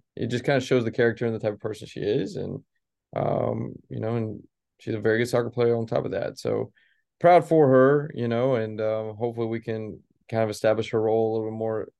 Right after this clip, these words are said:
you know, solidly next year and, and where she can get more comfortable into a one spot. But, you know, she, she stepped up in a, in a way that really helped our team kind of make the tournament and kind of, um, give ourselves an opportunity to make a run.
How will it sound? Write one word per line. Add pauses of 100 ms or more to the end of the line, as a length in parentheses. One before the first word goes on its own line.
(500)
you
know, (240)
solidly
next
year
and,
and
where
she
can
get
more
comfortable
into (140)
a
one
spot.
But, (500)
you
know,
she,
she
stepped
up
in
a,
in
a
way
that (220)
really
helped
our
team
kind
of (100)
make
the
tournament (100)
and (600)
kind
of,
um,
give
ourselves
an
opportunity
to
make
a
run.